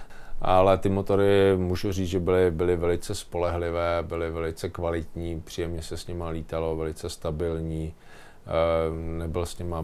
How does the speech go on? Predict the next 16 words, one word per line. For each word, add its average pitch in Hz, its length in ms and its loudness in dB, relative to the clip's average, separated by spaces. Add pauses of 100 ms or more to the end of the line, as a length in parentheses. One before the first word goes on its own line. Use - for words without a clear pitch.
(120)
problém, 85 720 -2
jako 82 260 -8 (440)
třeba 80 480 -2
s 80 120 -10
letadlama 82 520 -4
na 82 100 -6
tři - 180 -10
sta 87 180 -8
třicítkách 80 720 -2
nebo 80 240 -6
tři - 180 -8
sta - 160 -8
čtyřicítkách, 82 720 -8
že - 80 -6
by 80 140 -6
třeba 82 420 -2